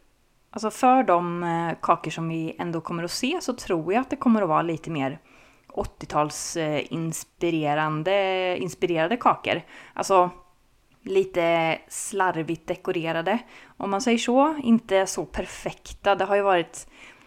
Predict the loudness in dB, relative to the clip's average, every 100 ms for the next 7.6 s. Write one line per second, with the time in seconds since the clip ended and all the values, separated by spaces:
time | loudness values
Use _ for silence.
0 | _ _ -2 2 6 6 4 -2 -2 0
1 | 2 0 2 0 0 -4 -2 2 4 2
2 | -2 -10 -4 -2 -2 -4 -6 -10 -14 _
3 | -6 -4 0 0 -2 -2 -4 -6 -8 -10
4 | -4 -2 -2 -4 -8 -8 -8 -8 -10 _
5 | _ 0 0 2 -4 -2 -2 0 -2 -2
6 | -2 -2 -4 -6 -8 -6 -6 -4 -4 -4
7 | -6 -4 2 4 4